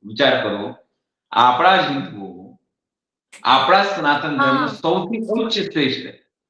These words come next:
Speaker 1: વ્યક્તિ. હું તમને એક વાત બી કહી દઉં, તમને એક, એક વાત બી કહી દઉં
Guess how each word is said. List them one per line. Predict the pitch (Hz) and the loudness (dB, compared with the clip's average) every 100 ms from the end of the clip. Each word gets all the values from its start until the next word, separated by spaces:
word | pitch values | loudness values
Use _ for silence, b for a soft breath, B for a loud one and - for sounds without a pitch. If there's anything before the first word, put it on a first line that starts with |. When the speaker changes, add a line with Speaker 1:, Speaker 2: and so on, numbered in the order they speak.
| _ _ _ | _ _ _
Speaker 1:
વ્યક્તિ. | 113 113 113 104 | -4 -4 0 0
હું | 156 | 2
તમને | 208 214 | 2 2
એક | 220 | 2
વાત | 196 208 202 | 4 2 0
બી | 220 | -4
કહી | 156 120 | -6 -6
દઉં, | 110 | -6
તમને | 127 143 | -6 -6
એક, | - | -8
એક | 107 113 123 | -10 -8 -8
વાત | 120 120 143 120 | -2 -2 -2 -6
બી | |
કહી | 113 104 | -8 -8
દઉં | 98 117 - - | -10 -12 -12 -20